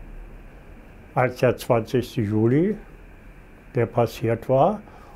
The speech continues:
und man immer jetzt aufrollte, wie sind die Zusammenhänge, wer hatte damit etwas zu tun, wer war sozusagen in dieser Anti-Hitler-Koalition innerhalb der Wehrmacht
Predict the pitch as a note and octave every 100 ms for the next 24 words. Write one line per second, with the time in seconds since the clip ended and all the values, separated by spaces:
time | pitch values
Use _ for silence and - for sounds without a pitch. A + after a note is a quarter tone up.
0 | - B2 B2 B2 - D3+ D3+ D3 C3 C3+
1 | B2+ - - C3 C#3+ - D3 D#3 D#3+ C#3
2 | B2 B2+ C3+ B2+ C3+ B2+ - A#2+ B2+ C3
3 | C3 C3+ C3+ B2 A#2+ B2+ C3 A2+ A#2 B2
4 | B2 A2+ A#2+ B2+ A#2+ - A#2+ - D3 D#3
5 | D#3+ C#3 B2 A2 A2+ A#2 A2+ - B2 A#2
6 | A#2+ A#2+ A#2 A#2 A#2 - C3+ C#3+ C3 A#2+
7 | C3 D#3 D3 C#3+ - D3 C#3+ C#3 - C3+
8 | C3+ C#3 C#3 B2 B2+ B2+ C3+ B2 C3+ D3+
9 | F#3+ F3